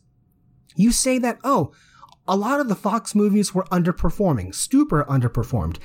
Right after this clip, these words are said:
Dark Phoenix underperformed, Tolkien underperformed." No shit, fucking Sherlock. You think those movies were going to be on the level of success that you're accustomed to?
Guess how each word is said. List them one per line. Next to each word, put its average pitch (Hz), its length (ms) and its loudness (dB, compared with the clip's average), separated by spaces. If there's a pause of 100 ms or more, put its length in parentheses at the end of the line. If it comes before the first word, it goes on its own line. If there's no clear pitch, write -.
(260)
Dark 220 260 0
Phoenix 294 500 -2
underperformed, 120 800 -2 (260)
Tolkien 147 520 -2
underperformed." 127 840 -2 (680)
No 170 380 4
shit, - 500 -2
fucking 165 460 0
Sherlock. 147 640 0
You 185 140 4
think 214 340 0
those 190 300 2
movies 196 340 4
were 185 80 2
going 180 280 2
to 180 40 4
be 180 300 0
on 160 100 2
the 147 140 2
level 165 280 2
of 165 120 -2
success 160 400 -4
that - 140 -10
you're 147 180 2
accustomed 190 600 -2
to? 269 300 0